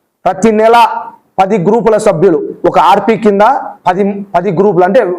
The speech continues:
వంద మందితో కొనియమని చెప్పింది. తొంభై మంది ఉంటారు అంటే తొమ్మిది వేల మందితో కొనియమని చెప్పింది.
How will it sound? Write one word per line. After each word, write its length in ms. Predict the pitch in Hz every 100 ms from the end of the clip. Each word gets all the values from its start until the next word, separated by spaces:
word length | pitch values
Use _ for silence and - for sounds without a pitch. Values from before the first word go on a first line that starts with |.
| - 185
వంద 180 | 190 226
మందితో 380 | 220 220 220 233
కొనియమని 380 | 202 190 190 185
చెప్పింది. 440 | 190 165 135 - _ _ _ _ _ _ _ 185
తొంభై 240 | 214 226
మంది 240 | 208 220 226
ఉంటారు 300 | 202 185 147
అంటే 320 | - 185 190
తొమ్మిది 480 | 190 220 226 233 226
వేల 200 | 220 220
మందితో 340 | 208 226 294
కొనియమని 400 | 226 214 208 196
చెప్పింది. 380 | - 151 123